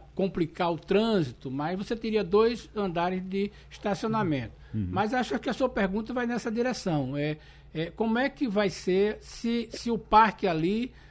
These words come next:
Speaker 1: valoriza o bairro, se o parque dá uma condição melhor, até porque o bairro, aquela região, é uma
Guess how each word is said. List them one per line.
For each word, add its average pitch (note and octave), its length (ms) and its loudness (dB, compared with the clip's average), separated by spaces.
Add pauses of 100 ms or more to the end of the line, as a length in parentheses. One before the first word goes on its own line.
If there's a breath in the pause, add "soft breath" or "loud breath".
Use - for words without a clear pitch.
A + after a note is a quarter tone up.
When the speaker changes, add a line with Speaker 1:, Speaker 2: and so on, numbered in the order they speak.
(180 soft breath)
Speaker 1:
valoriza G3 840 6
o D3 80 2
bairro, D3+ 640 4
se - 160 -8
o E3 80 -2
parque F3 420 -4
dá F#3 200 0
uma G3 120 2
condição F#3 440 -6
melhor, F#3+ 260 0
até C#4 160 -4
porque - 260 -2 (300 soft breath)
o C4 80 -2
bairro, G3 320 10
aquela G3 240 4
região, F#3+ 420 4
é G4 40 2
uma F#4+ 60 0